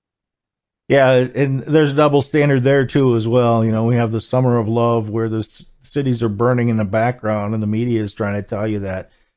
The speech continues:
it was mostly peaceful. And then you have a truly most-, mostly peaceful, you know, event on January sixth that was turned into what I call the American Reichstag fire. I think it was, uh,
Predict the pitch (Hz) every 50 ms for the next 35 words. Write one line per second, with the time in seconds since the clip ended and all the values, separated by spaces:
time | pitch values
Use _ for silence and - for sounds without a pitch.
0 | _ _ - 113 117 110 107 117 120 120 123 117 - 110 110 107 - - 123 123
1 | 127 - - - 92 90 90 98 - _ _ _ _ _ _ _ _ - _ _
2 | 117 113 120 117 120 117 107 107 113 110 113 113 110 110 110 - - - 107 113
3 | - - 175 185 190 165 135 127 120 117 113 113 110 - - - 127 120 123 120
4 | 113 - - 120 113 107 - 127 117 110 107 - 117 107 107 107 104 - - _
5 | _ _ _ _ _ _ _ _ _ _ _ 117 107 107 104 104 107 107 117 113
6 | 113 110 110 - 110 110 107 104 107 104 98 - 110 110 110 110 110 107 101 92
7 | - - 131 120 113 110 - - - - - 104 - - - 127 120 117 117 113
8 | 107 104 98 101 101 110 117 120 - - 110 101 101 101 101 104 104 107 107 -
9 | 98 92 95 92 95 104 110 - - - 92 87 87 85 90 - 90 87 87 90
10 | 95 95 92 92 - 107 98 - 95 80 95 95 - - - - _ _ _ _
11 | _ _ _ _ _ - - - 50 - - - - -